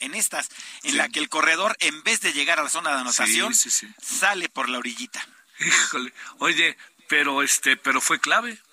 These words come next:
Speaker 2: ¿no? El si-, el reloj siguió corriendo. Ah, no, paró ahí el reloj, ¿verdad?
Speaker 1: Eh,
Speaker 2: Porque
Speaker 1: bueno, en ese momento para, porque sale del terreno de juego, pero, eh, tiene el primero y diez, le da tres
Speaker 2: Claro.
Speaker 1: oportunidades más a los Jefes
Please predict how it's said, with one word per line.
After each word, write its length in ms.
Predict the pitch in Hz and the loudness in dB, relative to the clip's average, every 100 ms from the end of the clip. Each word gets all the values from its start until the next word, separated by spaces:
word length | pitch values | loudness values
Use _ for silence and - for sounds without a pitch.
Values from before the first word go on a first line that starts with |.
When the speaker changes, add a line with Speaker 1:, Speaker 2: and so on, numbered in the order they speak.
| _ - | _ -4
Speaker 2:
¿no? 220 | 151 254 | -2 -2
El 140 | 151 | -2
si-, 220 | 123 127 127 | -2 -2 -4
el 100 | 113 | -6
reloj 300 | 117 139 143 | -4 -2 2
siguió 580 | - 120 131 131 120 104 | 0 0 -2 -2 -6 -6
corriendo. 640 | 120 131 208 214 202 240 - | -4 0 0 2 2 0 -2
Ah, 120 | 175 202 | 0 0
no, 140 | 233 | 0
paró 280 | - - 208 | 0 4 4
ahí 160 | 175 | 4
el 100 | 202 | 0
reloj, 280 | 170 156 208 | -2 -4 -4
¿verdad? 220 | 160 143 - - - - - - | -2 -4 -4 -12 -20 -20 -20 -8
Speaker 1:
Eh, 180 | 151 135 | 0 2
Speaker 2:
Porque 160 | 127 - | 2 2
Speaker 1:
bueno, 240 | 208 160 | 2 2
en 160 | 135 147 | 0 2
ese 180 | 185 208 | 2 2
momento 680 | 180 165 180 - 175 156 143 | 0 0 0 0 0 0 0
para, 400 | 175 165 160 214 - - - - | 2 2 2 -4 -8 -20 -20 -16
porque 260 | 127 - 123 | -14 -6 0
sale 260 | 160 156 | 2 2
del 140 | 135 120 | -2 -4
terreno 220 | 139 156 | -4 -2
de 100 | 156 | -2
juego, 360 | 165 143 147 - - | 0 0 -2 -10 -2
pero, 400 | 180 170 160 165 - | 2 2 2 -2 -6
eh, 280 | 139 123 117 | -2 -2 0
tiene 240 | 156 156 | -2 0
el 80 | 139 | -2
primero 340 | 127 127 151 160 | -2 0 0 0
y 60 | |
diez, 220 | 135 143 | 0 -2
le 100 | 135 | 0
da 160 | 123 135 | 0 0
tres 200 | 139 139 | 0 0
Speaker 2:
Claro. 240 | 131 107 107 | 0 -2 -4
Speaker 1:
oportunidades 420 | 123 131 131 117 | -2 0 0 0
más 280 | 127 127 113 | 0 2 0
a 80 | |
los 180 | 110 104 | 0 0
Jefes 380 | 139 127 156 | 0 0 -2